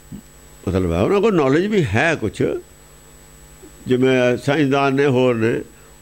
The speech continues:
ਉਹ ਫਿਰ ਮੰਨ ਵੀ ਲੈਂਦੇ ਨੇ। ਆਪਣਾ ਗਿਆਨ ਹੈ, ਉਹ ਆਪਣੀ ਜਿੰਨੀ ਸ਼ੰਕਾ,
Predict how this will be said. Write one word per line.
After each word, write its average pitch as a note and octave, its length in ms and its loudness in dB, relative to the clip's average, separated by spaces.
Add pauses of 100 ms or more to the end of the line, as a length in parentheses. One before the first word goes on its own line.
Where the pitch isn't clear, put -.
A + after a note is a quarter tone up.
(120)
ਉਹ A#3 160 0
ਫਿਰ B3 140 0
ਮੰਨ G#3+ 200 0
ਵੀ B3 120 0
ਲੈਂਦੇ E3+ 280 0
ਨੇ। D#2 60 -6 (2250)
ਆਪਣਾ C#3 260 0
ਗਿਆਨ B2+ 400 0
ਹੈ, C3 80 0
ਉਹ - 220 -2
ਆਪਣੀ F3 320 -4
ਜਿੰਨੀ E3 340 -2
ਸ਼ੰਕਾ, C#3+ 400 -2